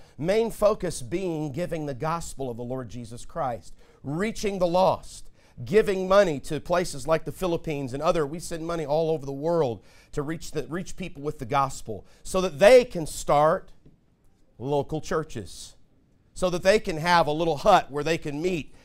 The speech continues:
and preach the word of God and people can be saved and hear the gospel. That is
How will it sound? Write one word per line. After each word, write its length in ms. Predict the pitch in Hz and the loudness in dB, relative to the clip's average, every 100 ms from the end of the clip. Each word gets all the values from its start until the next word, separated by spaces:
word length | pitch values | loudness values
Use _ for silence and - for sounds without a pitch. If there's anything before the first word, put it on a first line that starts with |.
| _ | _
and 260 | - 151 139 | -2 -2 -2
preach 320 | - 202 - | -6 -6 -6
the 80 | 165 | -6
word 200 | 147 160 | -4 -4
of 140 | 123 | -4
God 340 | 113 156 156 131 | 2 4 4 2
and 80 | 113 | -4
people 260 | 180 139 | -10 -10
can 200 | 165 147 | -10 -10
be 100 | 127 | -10
saved 400 | - 180 160 127 | -8 -6 -4 -6
and 100 | 117 | -8
hear 140 | 156 139 | -6 -4
the 80 | |
gospel. 540 | 123 147 156 - 127 117 | 4 6 6 2 -4 0
That 180 | 147 143 | 2 2
is 240 | 135 | -2